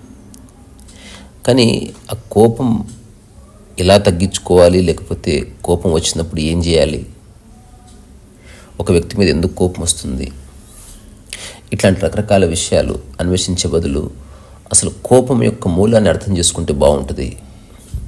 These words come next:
అని అందరూ అనుకోవచ్చు. ఒక టైంలో నేను చదువుతున్న రకరకాల పుస్తకాల్లో, అందులో ముఖ్యంగా జెన్,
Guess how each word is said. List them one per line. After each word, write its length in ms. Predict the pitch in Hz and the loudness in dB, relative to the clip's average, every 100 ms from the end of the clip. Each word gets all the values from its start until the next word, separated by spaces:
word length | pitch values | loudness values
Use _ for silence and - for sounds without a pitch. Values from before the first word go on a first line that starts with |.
| - - - - - | -14 -18 -18 -4 2
అని 100 | 98 | 4
అందరూ 180 | 107 | 6
అనుకోవచ్చు. 480 | 95 85 - - - - - - - - - - - - - - - - - - - - | 6 4 -2 -4 -10 -12 -20 -20 -20 -20 -20 -20 -20 -18 -10 -10 -10 -16 -18 -18 -4 0
ఒక 100 | 120 | 6
టైంలో 300 | 120 120 117 | 8 8 6
నేను 160 | 110 | 4
చదువుతున్న 520 | 101 101 107 107 87 - - - - - - - | 4 2 2 2 0 -2 -10 -12 -12 -14 -4 0
రకరకాల 360 | - - 90 | 2 4 4
పుస్తకాల్లో, 640 | 87 - - - 82 82 82 | 4 -2 -4 0 2 4 2
అందులో 280 | 82 - - | 0 0 -2
ముఖ్యంగా 560 | - - 82 76 - - - - - - - - - 87 | -2 -2 2 2 0 -6 -18 -18 -18 -16 -18 -18 -6 -2
జెన్, 420 | 80 90 87 73 | 4 4 4 0